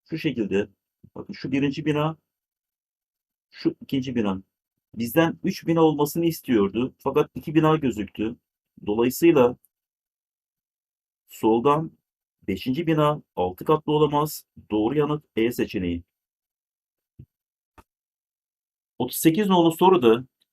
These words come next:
küp biçimindeki üstü açık bir kutunun içerisinde şekildeki gibi durmakta olan mavi ve kırmızı renkli iki adet eş çubuk bulunmaktadır.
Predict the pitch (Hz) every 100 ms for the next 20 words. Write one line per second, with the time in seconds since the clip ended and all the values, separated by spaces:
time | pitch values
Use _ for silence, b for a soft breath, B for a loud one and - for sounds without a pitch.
0 | _ - 208 202 190 - 165 160 156 139
1 | 143 160 156 - 165 160 156 151 160 151
2 | 151 139 - 135 107 104 - _ _ -
3 | - 139 143 165 156 160 165 160 147 143
4 | 143 143 - 151 151 127 117 127 156 156
5 | 139 127 135 165 151 - 101 156 143 -
6 | 160 - 147 156 123 101 92 95 92 117